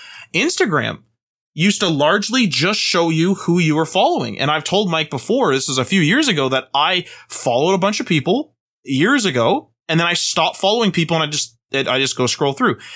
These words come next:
Now there's some, "Hey, this person suggested. Hey, this person suggested." And this is just the feed. I'm not even talking about Reels.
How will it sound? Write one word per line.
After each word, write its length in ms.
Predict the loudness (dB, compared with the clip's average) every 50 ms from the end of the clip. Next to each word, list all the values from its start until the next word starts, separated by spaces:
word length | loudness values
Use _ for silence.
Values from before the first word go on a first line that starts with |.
| -16 -6 -2
Now 420 | -2 0 0 0 2 2 2 2
there's 240 | 2 2 2 2 0
some, 340 | 0 0 0 0 0 0 0
"Hey, 200 | 0 0 0 0
this 180 | 0 -2 -4 -2
person 320 | -2 -2 -2 0 -2 -2
suggested. 540 | -2 -2 -2 0 -2 -2 -2 -2 -4 -4 -2
Hey, 140 | -2 -2 -2
this 160 | -2 -4 -2
person 280 | -2 -2 0 0 -2
suggested." 540 | -2 -2 -2 -2 -2 -2 -2 -2 -2 -4 -4 -8 -8 -2
And 100 | 0 0
this 120 | 0 2 0
is 120 | 0 0
just 200 | 0 -2 -2 -2
the 100 | -2 -2
feed. 340 | -2 -2 0 0 0 2 0
I'm 120 | 0 0
not 80 | 0 0
even 160 | 0 0 0
talking 300 | 0 0 0 0 0 0
about 160 | 0 0 0
Reels. 420 | 0 0 2 2 2 0 -2 -6